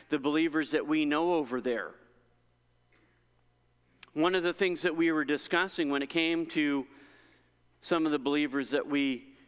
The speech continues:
support and, and, and, uh, pray for and are in contact with, one of the things that we gave by way of advice to them is be prepared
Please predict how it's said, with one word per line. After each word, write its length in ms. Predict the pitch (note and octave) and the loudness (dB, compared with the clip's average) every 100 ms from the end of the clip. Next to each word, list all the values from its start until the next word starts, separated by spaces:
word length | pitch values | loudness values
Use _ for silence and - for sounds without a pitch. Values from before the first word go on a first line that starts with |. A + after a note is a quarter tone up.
| - | -12
support 540 | - C3+ D3 D3+ D3 | -6 -4 0 0 0
and, 280 | C#3 C3 B2 - | -2 -4 -4 -4
and, 260 | C3+ B2+ - | -4 -2 -2
and, 340 | C3+ B2 A#2 - | -2 -2 -4 -4
uh, 220 | B2 A2+ | -4 -4
pray 380 | - D#3 D#3 F3 | -2 0 0 -2
for 500 | - C3+ A#2 A#2+ C#3 | -4 -2 0 0 0
and 180 | C#3 B2+ | -2 0
are 160 | B2+ | 0
in 140 | B2+ A#2 | -2 -4
contact 720 | D3 D#3+ F3 E3+ C#3 B2+ B2 | -4 -2 -4 -4 -4 -4 -2
with, 240 | B2+ - - - - - - _ - | -2 -2 -20 -20 -20 -20 -20 _ -2
one 180 | D#3 | 0
of 80 | E3 | 2
the 80 | D3+ | 0
things 360 | - D#3 C3+ C#3+ | 0 -2 0 0
that 200 | D#3+ D#3 | 0 0
we 140 | D3+ | -2
gave 500 | B2+ D#3+ E3+ E3 - C#3+ | 2 2 2 -2 -6 -2
by 260 | D3+ D3+ | 0 2
way 220 | D3 D#3+ | 0 0
of 80 | D3+ | 0
advice 480 | C#3+ A#2+ D#3 E3+ - | -2 0 0 0 -2
to 120 | E3 | -2
them 280 | C#3 D3 C#3+ | 0 0 2
is 240 | C#3+ C3+ - - - - A#2 | 0 -2 -10 -20 -20 -18 -4
be 360 | F3+ F#3+ G3+ G3+ | 0 2 0 -2
prepared 1200 | - F#3 E3+ - - G3+ G3+ E3+ D3 D3 D#3 | -2 -2 -2 -6 -2 0 2 2 0 0 -2